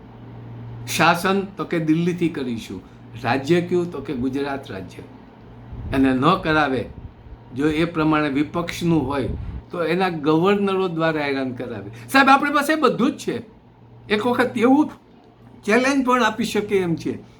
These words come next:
કે ગવર્નર જો કોઈ પણ સહી, સહી કરવાની ના પડે તો ગવર્નરને પણ એક બાજુ મૂકીને આપણા કાયદાઓનો અમલ કરીશું. અને સારી વાત છે કે એ અત્યારે સુપ્રીમ કોર્ટે સ્વીકાર્યું છે,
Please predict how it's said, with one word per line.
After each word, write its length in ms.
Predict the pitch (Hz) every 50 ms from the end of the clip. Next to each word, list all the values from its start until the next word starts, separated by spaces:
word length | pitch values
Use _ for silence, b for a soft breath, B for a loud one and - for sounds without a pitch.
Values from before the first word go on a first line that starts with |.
| B B - - - -
કે 80 | 185
ગવર્નર 800 | 190 180 156 131 165 180 196 214 247 269 277 277 254 247 240 233 220 202
જો 120 | 202 214
કોઈ 280 | 202 202 196 214 240 269
પણ 220 | 254 - 240 226
સહી, 240 | 208 - - 202 190 170 - B B B B -
સહી 240 | - 208 208 208
કરવાની 400 | 208 202 202 196 190 190 180 170
ના 240 | 160 151 165 170 208
પડે 300 | 220 - 208 208 196 180
તો 160 | 160 - 151
ગવર્નરને 720 | 120 117 135 156 165 196 214 208 208 208 202 202 196 190 185
પણ 200 | 180 - 185 170
એક 200 | 175 175 170 -
બાજુ 260 | 160 160 165 156 156
મૂકીને 360 | 156 156 151 - 175 170 170 156
આપણા 280 | 135 135 - - 156
કાયદાઓનો 600 | 156 - 131 127 127 120 135 135 123 127 127 135
અમલ 240 | 117 107 113 117 117
કરીશું. 460 | 110 - 110 98 95 95 - - - B B B B B B -
અને 180 | 131 131 117 113
સારી 360 | - - - 165 180 233 240
વાત 260 | 208 190 180 170 175
છે 240 | - 175 170 160 B B B B B - -
કે 80 | - 156
એ 340 | 139 139 - - 220 240 220
અત્યારે 440 | 180 165 170 - 170 160 160 165
સુપ્રીમ 460 | 160 - - 160 - - 170 156 151 151
કોર્ટે 360 | - - 139 131 - 135 135
સ્વીકાર્યું 640 | 135 - - 117 113 - - 131 127 123 120 110 101
છે, 160 | - 95 82